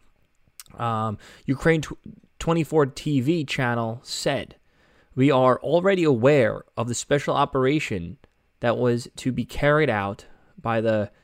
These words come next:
Kadyrov forces." Listen, there's a lot of, like, names and names of things that I cannot pronounce for jack shit. So please, please, uh, bear with me.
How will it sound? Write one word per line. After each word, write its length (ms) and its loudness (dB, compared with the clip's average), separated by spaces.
Kadyrov 600 -2
forces." 440 -2
Listen, 220 -2
there's 140 -8
a 60 -6
lot 180 0
of, 80 -4
like, 140 0
names 680 -4
and 240 0
names 320 -2
of 120 -2
things 340 -2
that 140 -2
I 140 4
cannot 340 -4
pronounce 400 -4
for 160 -8
jack 320 -2
shit. 400 -4
So 140 -10
please, 640 -4
please, 360 -4
uh, 160 -2
bear 240 0
with 260 -2
me. 180 -16